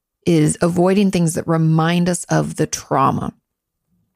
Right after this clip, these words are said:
So we'd have to figure out what the trauma was. Like for you, you said it's abandonment and neglect. So I would argue that your P T S D would be triggered when you feel like people might leave you,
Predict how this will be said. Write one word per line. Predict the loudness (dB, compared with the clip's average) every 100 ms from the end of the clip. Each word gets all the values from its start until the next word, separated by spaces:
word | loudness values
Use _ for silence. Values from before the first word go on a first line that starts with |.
| _ _ _ _ _
So | -6 0
we'd | 2
have | 2 0 -2
to | -4
figure | -2 -2 0 2 2
out | 2 0 0
what | -2 -2
the |
trauma | -6 -2 0 0 0
was. | -2 -2 -2 -2
Like | -2 -4
for | 0
you, | 2 2
you | 0
said | 0 -2
it's | -2 -4 -20 -10
abandonment | -2 0 2 2 0 0
and |
neglect. | -4 -2 -4 -4 -4
So | 0 0 0 -6 -18 -4
I | 2
would | 2 2
argue | 2 4 2
that | 2
your | 0
P | 0 -4
T | 0
S | -2 -2
D | -2 0 2 0 -4 _ _ _ _ _ _ _ _ -2
would | 0
be | 0
triggered | -2 0 0 2 2 0
when | 0 2
you | 2
feel | 0 0 0 2
like | 2 0
people | -2 -2
might | 0 0
leave | 0 0 2
you, | 2 0